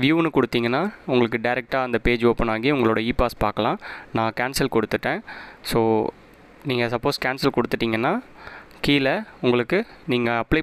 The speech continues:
பண்ணியிருக்க இ பாஸோட details இருக்கும். அதுல அதை நீங்க click பண்ணி சைடுல பார்த்தீங்கன்னா அதுல வியூன்னு அங்கேயும் ஒரு option இருக்கும். அந்த ஆப்ஷனை click பண்ணீங்கன்னா ஒரு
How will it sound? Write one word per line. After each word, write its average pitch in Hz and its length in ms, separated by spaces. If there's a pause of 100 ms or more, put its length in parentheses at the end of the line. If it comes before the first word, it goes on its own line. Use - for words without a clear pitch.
பண்ணியிருக்க 120 380
இ - 120
பாஸோட 120 300 (100)
details 120 360
இருக்கும். - 300 (560)
அதுல 120 200 (640)
அதை 120 200
நீங்க 120 220
click 135 240
பண்ணி 131 200 (320)
சைடுல 147 400
பார்த்தீங்கன்னா 113 480 (640)
அதுல 113 200 (120)
வியூன்னு 143 360 (300)
அங்கேயும் 135 380
ஒரு 113 160
option 110 340
இருக்கும். 135 280 (560)
அந்த 165 280
ஆப்ஷனை 139 360
click 117 220
பண்ணீங்கன்னா 110 440 (320)
ஒரு 113 120